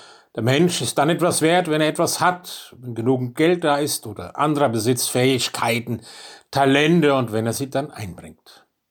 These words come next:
Das ist unser Blick auf den Menschen.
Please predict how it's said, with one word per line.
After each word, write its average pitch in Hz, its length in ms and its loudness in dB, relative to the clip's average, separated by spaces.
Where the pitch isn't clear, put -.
Das 117 120 -8
ist - 400 -6
unser 107 260 2
Blick - 500 -6
auf - 140 -14
den 139 160 0
Menschen. - 400 -6